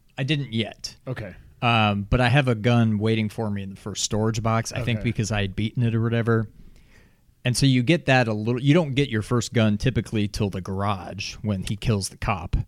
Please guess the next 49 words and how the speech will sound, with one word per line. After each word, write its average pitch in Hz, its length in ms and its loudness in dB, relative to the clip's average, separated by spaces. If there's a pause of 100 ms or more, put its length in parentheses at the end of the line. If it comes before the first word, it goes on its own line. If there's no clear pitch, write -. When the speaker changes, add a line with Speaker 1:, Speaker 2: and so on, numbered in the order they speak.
(120)
Speaker 2:
Right. 104 440 -8
Speaker 1:
You - 280 2
get - 40 4
Speaker 2:
Oh. 127 80 2
Speaker 1:
his 147 340 8
gun. - 400 -10 (160)
Speaker 2:
Okay, 117 380 -8 (120)
Speaker 1:
So 139 80 6
I 156 100 8
had 180 80 10
a - 40 8
Speaker 2:
that's 139 120 4
Speaker 1:
gun 143 160 8
a 135 40 6
little 143 160 8
Speaker 2:
right. 135 100 8
Speaker 1:
bit 107 120 -2
before, 104 260 -4
but 120 140 2
not 127 200 6
at 95 140 -12
this 123 200 2
point. - 360 -4 (400)
And 120 100 -2
so 127 100 4
I'm, 139 100 6
like, 139 160 4
waiting 127 320 6
by 120 120 6
these 110 200 2
double 107 260 4
doors, 98 460 -2
and 107 100 -2
I'm, 95 140 -4
like, 98 440 -8 (280)
kinda 147 240 2
looking 131 260 6
at 110 60 0
them, 123 180 0
like, 101 160 0
"What 240 120 -2
if - 100 -16
he 262 80 -6
comes - 380 -2
through 117 160 0
here?" 107 200 0
But 101 80 -8
I 101 120 -12
keep, 113 260 -4